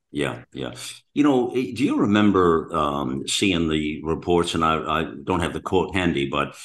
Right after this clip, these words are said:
I remember, uh, Trump saying, and, and it, it caught me by surprise when I'd seen this a couple of times, actually, where he referenced that <clears throat> if he was in prison, that he would just run the campaign from prison, that there was nothing constitutionally that would prevent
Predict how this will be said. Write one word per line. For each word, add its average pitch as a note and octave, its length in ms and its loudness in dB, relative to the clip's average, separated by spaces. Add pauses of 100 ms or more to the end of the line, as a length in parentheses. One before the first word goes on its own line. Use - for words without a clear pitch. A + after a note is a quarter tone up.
(240)
I E2+ 100 4
remember, G2+ 600 4
uh, D#2 260 0
Trump F2+ 420 -2
saying, D2 680 -2 (100)
and, F#2 160 0
and A2 160 4
it, - 180 -4 (260)
it A#2+ 60 -8
caught F3 200 0
me A#2 80 -2
by G2+ 120 4
surprise E2 640 0
when D#2+ 140 -2
I'd D#2+ 180 -2
seen F#2+ 180 0
this E2 160 -2
a E2 80 -8
couple A#2 240 -2
of D#2 100 -4
times, D2 360 -2
actually, C#2 640 -6 (240)
where G#2 160 4
he C3+ 240 4
referenced G2 640 2
that E2+ 240 0
<clears throat> - 40 -6
if - 380 2
he C3 120 2
was A2+ 320 2
in F2+ 200 0
prison, E2 600 0 (280)
that F2 380 0
he G#2 160 2
would F#2 220 2
just F2+ 300 0
run F2+ 220 2
the E2+ 80 0
campaign E2 460 -2
from E2+ 160 -2
prison, G2+ 320 2
that F2 80 2
there F2+ 100 2
was F2+ 140 -4
nothing F#2+ 320 0
constitutionally F#2 760 0
that E2 180 -2
would E2 120 -6
prevent F#2 440 0